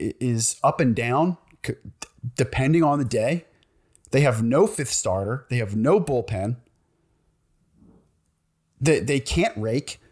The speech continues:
They don't hit home runs. They don't bring in runners with, in scoring position. What does this team do right now? What we're watching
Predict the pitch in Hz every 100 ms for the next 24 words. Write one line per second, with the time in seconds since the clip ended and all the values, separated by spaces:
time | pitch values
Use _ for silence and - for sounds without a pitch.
0 | - 135 127 156 170 180 202 156 120 104
1 | 95 98 151 - - _ _ _ _ 139
2 | 131 139 139 - - 147 139 123 98 101
3 | 110 120 110 - 120 - 107 101 104 98
4 | 95 123 156 _ _ _ _ _ _ _
5 | _ _ _ _ _ _ 120 180 285 254
6 | 233 - 214 208 147 214 135 107 98 85
7 | 110 - - _ _ _ _ _ _ _
8 | _ _ _ _ _ _ - 170 202 285
9 | 208 104 120 165 220 240